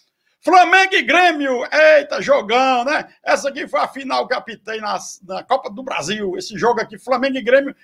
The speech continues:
Só que foi lá no, nos Gaúchos, tchê, lá no, no Olímpico, lá do Grêmio. Quem apita? Rodolfo Toschi Marques. Rodolfo Toschi Marques é lamentável,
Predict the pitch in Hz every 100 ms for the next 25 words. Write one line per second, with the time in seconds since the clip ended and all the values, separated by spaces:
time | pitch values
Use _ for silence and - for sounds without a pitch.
0 | _ - 269 269 269 262 320 311 294 302
1 | 254 262 208 - 220 311 240 - - 220
2 | 180 147 - 277 277 254 233 - _ _
3 | 220 254 233 320 311 - 262 202 214 196
4 | 294 247 - _ _ 381 349 - 370 359
5 | 214 - - _ _ _ _ _ _ _
6 | _ _ 233 277 262 277 262 _ 226 -
7 | 240 202 214 - 196 _ 214 254 302 -
8 | 320 - - 294 311 262 202 202 _ 277
9 | 302 285 302 269 - 285 285 277